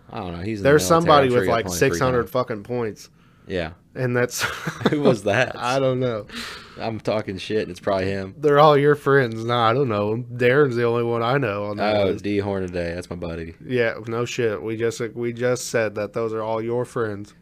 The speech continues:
Speaker 1: I wouldn't call them all my friends. I know, like, three of 'em.
Speaker 2: Oh. Well, how do
Speaker 1: And
Speaker 2: you know the rest of 'em?
Speaker 1: Uh, there's like, "Hey, my buddy would be in it." And I was like, "All right, bet."
Speaker 2: <laughs> Sure, cool. <laughs>
Speaker 1: <laughs> Bring him in.
Speaker 2: Yeah.
Speaker 1: You know, but I'm in two fantasy football leagues coming up.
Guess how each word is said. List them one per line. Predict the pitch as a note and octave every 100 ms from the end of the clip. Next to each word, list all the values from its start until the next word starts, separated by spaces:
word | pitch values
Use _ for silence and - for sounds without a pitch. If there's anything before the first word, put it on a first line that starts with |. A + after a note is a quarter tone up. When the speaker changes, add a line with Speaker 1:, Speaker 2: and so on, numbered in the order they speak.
| _
Speaker 1:
I | F#2+
wouldn't | G2+ F2+
call | F#2 F2+
them |
all | E2 E2+
my | E2
friends. | - F2
I | F2
know, | F2
like, | D#2+
three | - F2
of | D#2+
'em. | E2 E2+ -
Speaker 2:
Oh. | A2+ G2+ G#2 - - -
Well, | -
how | G2
do |
Speaker 1:
And | D#3
Speaker 2:
you | C#3+
know | C#3+
the | C#3+
rest | C#3+ D#3+ -
of | G#2
'em? | F2+ F2+ -
Speaker 1:
Uh, | F2+
there's | F#2 F#2 F#2 F2+
like, | F2+
"Hey, | F2+ G#2
my | G#2
buddy | G2+ A#2
would | G2
be | F2+
in | F2
it." | G2
And | F#2+
I |
was | F#2
like, | F#2+ D3+
"All | A#2+ G2+
right, | G#2+
bet." | A2 G#2
Speaker 2:
<laughs> |
Sure, | G#3 A3 G#3 D3
cool. | - G3+ A3 F3
<laughs> |
Speaker 1:
<laughs> |
Bring | F#3 F#3 E3+ G3 F3 - C3+ A#2 A#2+
him | B2+ C#3
in. | C3+ F#2+ -
Speaker 2:
Yeah. | - B2 B2+ A2 -
Speaker 1:
You | G2+
know, | G#2
but | A2
I'm | A#2
in | F3 G#2
two | - C#3 C3+
fantasy | C3+ A#2+ B2 A#2
football | A2+ A2+ G#2 F#2
leagues | F2+ F2+
coming | G2 F2 F2
up. | E2 -